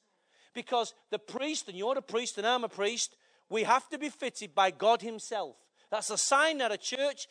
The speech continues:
is entering into Zion, 'cause the garments that co-, that you wear in the world are not the garments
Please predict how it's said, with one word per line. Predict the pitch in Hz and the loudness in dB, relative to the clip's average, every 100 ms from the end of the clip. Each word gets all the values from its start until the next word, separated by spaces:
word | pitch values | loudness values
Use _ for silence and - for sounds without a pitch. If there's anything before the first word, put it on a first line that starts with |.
| _ | _
is | 208 - | -12 -4
entering | 254 269 - 208 | 0 0 -2 -4
into | 214 214 208 | -4 -6 -6
Zion, | 254 254 - _ - | -2 -2 -4 _ -8
'cause | 226 | -6
the | 196 | -6
garments | 143 254 320 330 302 - | 0 2 4 2 -2 -4
that | 254 - | -4 -4
co-, | 254 | -8
that | 208 226 | -6 -6
you | 220 | 0
wear | 247 269 | 4 6
in | 269 | 4
the | 226 | 2
world | 254 269 196 | 2 2 2
are | |
not | 220 240 | -2 -2
the | |
garments | 190 262 277 214 190 - | 2 6 6 4 -4 -10